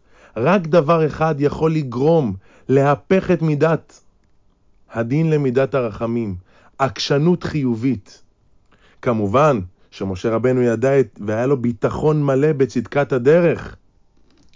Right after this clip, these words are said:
משום כך לא ויתר משה רבנו, ודרש הכל בכל מכל אל מול פרעה.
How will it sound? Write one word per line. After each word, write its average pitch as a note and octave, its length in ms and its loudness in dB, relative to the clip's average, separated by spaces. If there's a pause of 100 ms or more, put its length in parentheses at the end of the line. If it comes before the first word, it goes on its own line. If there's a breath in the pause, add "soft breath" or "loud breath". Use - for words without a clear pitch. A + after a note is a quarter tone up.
(120)
משום G#2 340 -4
כך G#2 280 -4
לא D3 180 2
ויתר D3 320 -2
משה C3+ 300 -4
רבנו, A#2+ 480 -6 (400 soft breath)
ודרש A#2 600 -4
הכל D3+ 380 -2
בכל C3+ 400 -2
מכל B2 500 -4 (1120)
אל A2 120 -4
מול B2 280 -2
פרעה. G#2 340 -4